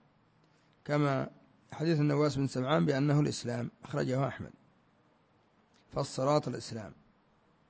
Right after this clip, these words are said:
وقد اختلف العلماء فيه، هل هو واسع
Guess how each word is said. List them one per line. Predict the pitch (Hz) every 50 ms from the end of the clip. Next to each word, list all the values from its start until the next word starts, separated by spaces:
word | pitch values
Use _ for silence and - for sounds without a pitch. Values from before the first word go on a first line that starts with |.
| _ _ _ _ _ _ _ _ _ _ _ _ _ _ _ _ _ _ _ _ _ _ _ _ _ _ _ _ _ _ _ _ _ _ _ _ _ _ _ _ _ _ _ _ _ _ _ _ _ _ _ _ _ _ _ _ _ _ _ _ _ _ -
وقد | 240 226 185 185
اختلف | 190 175 - - 220 214 214 190
العلماء | 185 170 151 156 160 160 160 160 156 147
فيه، | 135 143 147 139 135 147 156
هل | 165 165
هو | 180 196 185 175
واسع | 165 151 151 160 165 160 147 - - 151 135 -